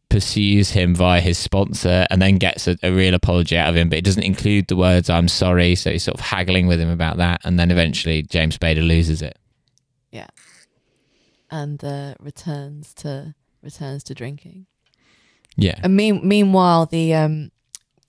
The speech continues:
Speaker 2: meanwhile, the sponsor encourages Costanza to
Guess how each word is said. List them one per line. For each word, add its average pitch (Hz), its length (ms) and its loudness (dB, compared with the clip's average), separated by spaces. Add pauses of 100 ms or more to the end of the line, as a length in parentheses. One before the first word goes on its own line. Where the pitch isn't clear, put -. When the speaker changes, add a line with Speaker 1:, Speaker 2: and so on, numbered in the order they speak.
(460)
Speaker 2:
meanwhile, 170 380 2
the 160 80 -4
sponsor 156 640 -2 (360)
encourages 156 760 0
Costanza 156 800 -6 (100)
to 156 460 -8